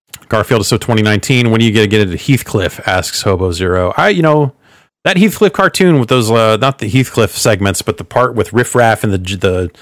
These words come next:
the cats in the junkyard, which may have been called the Junkyard Cats. I'm not sure. I liked that part of the Heathcliff cartoons. That's just me.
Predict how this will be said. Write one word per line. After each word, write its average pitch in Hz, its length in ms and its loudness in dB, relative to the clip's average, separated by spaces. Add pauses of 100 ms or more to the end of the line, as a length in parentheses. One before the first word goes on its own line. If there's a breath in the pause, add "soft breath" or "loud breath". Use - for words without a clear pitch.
(300 loud breath)
the 104 60 -4
cats 113 380 0
in 110 60 -4
the 95 80 -2
junkyard, 113 720 2 (960)
which - 120 -18
may 98 100 -2
have 92 80 -2
been 92 100 -6
called 95 500 0
the 95 80 -6
Junkyard 101 420 -2
Cats. 104 340 -2
I'm 92 60 -8
not 90 140 -10
sure. 104 340 -6 (440)
I 110 100 -2
liked 117 240 0
that 113 240 -2
part - 340 -2
of 120 140 -4
the 117 60 -4
Heathcliff 131 440 -6
cartoons. 139 640 -8 (1900 soft breath)
That's - 120 -8
just - 160 -4
me. 120 180 -2